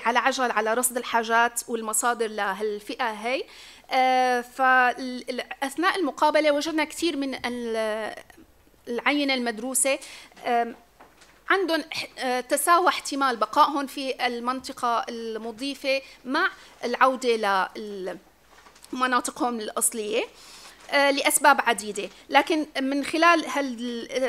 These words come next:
الس-، المسح الحقلي اللي عملناه تبين هناك وجو-، بعض العوامل اللي ممكن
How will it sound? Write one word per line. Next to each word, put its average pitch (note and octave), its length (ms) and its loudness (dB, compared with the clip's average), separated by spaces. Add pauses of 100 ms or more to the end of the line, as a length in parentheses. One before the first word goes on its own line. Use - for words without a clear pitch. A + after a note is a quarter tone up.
(280)
الس-، - 180 -4 (960)
المسح C#4 260 0
الحقلي C4+ 340 -2
اللي A#3+ 100 -2
عملناه A#3 400 -2
تبين D4 400 0
هناك C#4 380 -2
وجو-، A#3+ 380 -8
بعض C4 260 6
العوامل A#3 520 -2
اللي A3 100 -8
ممكن D4 380 -2